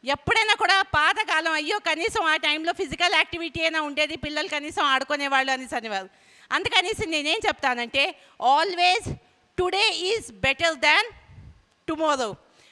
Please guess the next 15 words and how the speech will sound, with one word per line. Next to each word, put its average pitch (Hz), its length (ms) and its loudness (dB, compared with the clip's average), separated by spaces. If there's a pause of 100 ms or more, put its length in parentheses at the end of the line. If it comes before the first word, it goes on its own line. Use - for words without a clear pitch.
మనం 311 240 0
ఏదైతే 320 720 0 (120)
చెయ్యాలనుకుంటున్నామో 311 1080 0 (240)
అది 269 440 -2
ఇవాళే 302 540 2 (100)
చెయ్యాలి. 254 680 0 (260)
Okay, 311 300 -2 (140)
and 269 80 -6
past 302 520 0
ఎప్పుడు 311 380 -4
ఏదైతే 311 500 -2
అయిపోయాయో, 302 420 2
past 349 500 0
is 294 80 -2
always 302 640 0